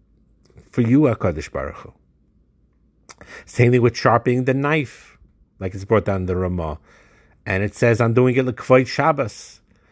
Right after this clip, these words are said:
V'echinu es asher yaviu, and so on. And, and, and, and, and it's just unbelievable as we go through this tzavah, how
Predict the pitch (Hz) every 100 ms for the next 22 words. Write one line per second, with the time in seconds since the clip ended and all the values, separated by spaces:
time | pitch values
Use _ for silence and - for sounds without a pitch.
0 | _ _ 92 85 107 107 120 110 117 -
1 | 123 131 127 156 156 139 127 _ _ _
2 | _ _ _ 95 98 143 147 143 127 123
3 | _ _ _ _ _ _ _ _ _ _
4 | _ _ - 123 120 120 - - 117 -
5 | 117 110 - 113 - 113 107 107 123 -
6 | - 147 156 131 127 143 127 98 101 -
7 | 123 110 117 117 123 - 120 117 101 110
8 | - - 104 90 113 107 85 101 98